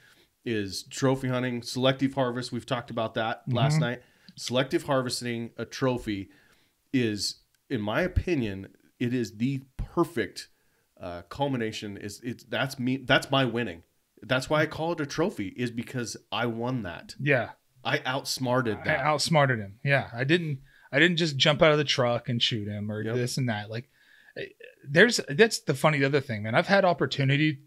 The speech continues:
Speaker 2: I've had opportunities growing up to where I could have just, like, we were just, like, driving around the four-wheeler and, you know, had a muzzle loader during the end of the season, and I could have probably shot a deer that, but it was like, eh, it doesn't feel, it doesn't feel right, you know?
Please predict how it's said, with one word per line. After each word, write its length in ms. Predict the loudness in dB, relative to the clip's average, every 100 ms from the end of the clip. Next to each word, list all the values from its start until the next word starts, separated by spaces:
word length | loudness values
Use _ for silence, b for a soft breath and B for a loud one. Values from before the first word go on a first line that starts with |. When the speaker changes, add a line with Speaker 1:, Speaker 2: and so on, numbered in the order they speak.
| -6
Speaker 2:
I've 100 | -2
had 160 | 4 6
opportunities 500 | 6 2 -2 -2 -2
growing 300 | 0 0 0
up 160 | -4 -6
to 80 | -4
where 140 | -2
I 80 | -2
could 220 | 0 0
have 80 | 0
just, 220 | 0 0
like, 340 | -2 -2 -10 _ _ _ _ _
we 100 | 4
were 60 | 4
just, 160 | 4
like, 180 | 2 2
driving 320 | 4 6 6
around 160 | 4 2
the 80 | 0
four-wheeler 600 | -2 0 2 2 2 2
and, 180 | 0 -4 _ _ _ _ _
you 80 | 0
know, 260 | 2 0 -2 -14 -2
had 180 | 4 6
a 40 | 6
muzzle 280 | 4 4 4
loader 340 | 6 6 6
during 300 | 4 2 0
the 100 | -2
end 120 | 0
of 60 | 0
the 40 |
season, 440 | 0 0 2 0 0
and 100 | -2
I 80 | 0
could 160 | 2
have 160 | 2 2
probably 220 | 2 4
shot 240 | 6 6 6
a 40 |
deer 500 | 4 2 0 -4 -8 -16 -20 -20 -2
that, 340 | 0 0 -4
but 120 | 0 0
it 100 | 2
was 180 | 2
like, 320 | 4 4 0 -4
eh, 180 | -2 0
it 60 |
doesn't 200 | 0 0
feel, 240 | 4 4 2
it 400 | -10 -20 -2 6
doesn't 200 | 8 6
feel 300 | 6 4 4
right, 280 | 0 -10 -8
you 120 | -2
know? 260 | 0 0